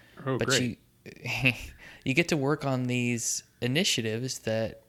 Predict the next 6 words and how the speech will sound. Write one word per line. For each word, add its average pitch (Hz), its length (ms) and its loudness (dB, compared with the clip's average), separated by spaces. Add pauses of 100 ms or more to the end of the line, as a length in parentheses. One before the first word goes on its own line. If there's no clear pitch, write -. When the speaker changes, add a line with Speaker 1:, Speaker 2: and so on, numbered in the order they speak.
(140)
Speaker 2:
might 117 260 -4
be 123 80 -2
focused 120 420 -2
on 113 100 -6
partners, 120 720 -4
customers, 120 960 -2